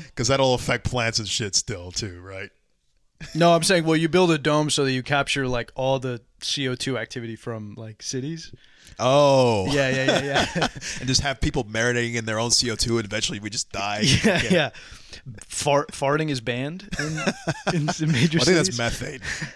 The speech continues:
Speaker 1: I don't think you have to worry about the C O two from
Speaker 2: That's
Speaker 1: the
Speaker 2: true.
Speaker 1: farts.
Speaker 2: I thought we expelled s-, well, we
Speaker 1: Maybe
Speaker 2: s-,
Speaker 1: you do,
Speaker 2: we
Speaker 1: but I
Speaker 2: expel
Speaker 1: don't know.
Speaker 2: C O two from just breathing,
Speaker 1: Yeah.
Speaker 2: but, like, um,
Speaker 1: I think methane is,
Speaker 2: but methane
Speaker 1: is
Speaker 2: is
Speaker 1: gas.
Speaker 2: probably the main
Speaker 1: Yeah.
Speaker 2: thing. Anyway,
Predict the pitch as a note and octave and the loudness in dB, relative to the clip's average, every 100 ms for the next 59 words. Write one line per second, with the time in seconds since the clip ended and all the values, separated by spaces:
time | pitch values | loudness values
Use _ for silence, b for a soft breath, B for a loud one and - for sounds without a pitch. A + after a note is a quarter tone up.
0 | B - C3 C3 B2 A2+ G#2+ - - - | B -2 0 2 0 2 2 0 0 0
1 | A2 G2+ A2+ G2+ B2 - A2 F#2 D#3 E4 | 0 -2 -4 -4 -4 -2 -2 -4 -2 -2
2 | D#4 D4+ - C#4 B3 - - _ _ _ | -2 -4 -6 -6 -8 -10 -14 _ _ _
3 | E3 G#3 G#3+ G3+ C#3+ D#3 D#3+ C#3+ D3 C#3+ | 4 6 6 4 4 6 6 8 6 6
4 | B2+ A#3 G#2 A3+ G3+ G3+ F3 E3+ C#3+ C3 | 6 4 6 6 6 4 2 0 -2 -6
5 | G#2+ D3 D3+ B2+ B2+ A#2+ C3 C3+ C3+ B2 | -4 -2 0 0 4 4 4 0 -2 -2
6 | - C3+ B2+ B2 A#2 A#2+ F3 C3+ A#2+ A2 | -6 -4 -2 -2 -2 -2 -2 0 0 0
7 | A2 G2+ F2 F2 - - - C#3 D3 D3+ | 0 -4 -2 0 0 -2 -6 -2 0 0
8 | C#3 B2+ - G2+ B2 A2+ A2 G#2+ G#2 G#2 | 0 0 -2 -2 -2 -2 -6 -10 -14 -12
9 | G2+ G#2 F#2 G2 G#2 C3+ A#2+ G#2+ | -10 -8 -8 -8 -8 -6 -6 -8